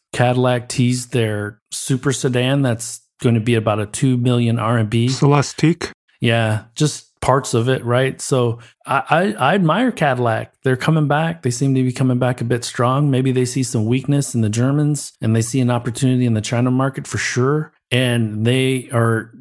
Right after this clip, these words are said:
Speaker 1: gunning for Bentley. They're not gunning for Audi. They're not gunning for B M W because, again, this super sedan is priced at around three hundred thousand dollars potentially. So,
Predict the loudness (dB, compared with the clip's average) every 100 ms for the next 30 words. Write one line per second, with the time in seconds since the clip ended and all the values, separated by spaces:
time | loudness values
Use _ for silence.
0 | -20 _ 0 2 2 0 0 -2 0 0
1 | 0 -2 -4 -2 0 0 0 0 2 0
2 | -2 -2 0 0 -4 -10 _ -2 0 2
3 | 0 0 0 0 0 0 2 0 -2 -4
4 | -2 -2 -2 -2 -2 -4 -8 -20 -4 -2
5 | 2 0 0 -8 -16 _ -2 0 2 2
6 | 0 -4 -10 -20 _ 0 0 0 -6 -12
7 | -12 -8 -4 -4 -4 -4 -4 0 0 0
8 | 0 -2 -8 -16 _ _ 0 0 0 -2
9 | -2 0 0 -2 -2 0 2 0 0 0
10 | 0 -2 -2 -2 -4 -8 -14 -16 _ _
11 | _ _ -2 0 2 0 -4 -10 -14 _
12 | _ -6 -2 -2 -2 -6 -14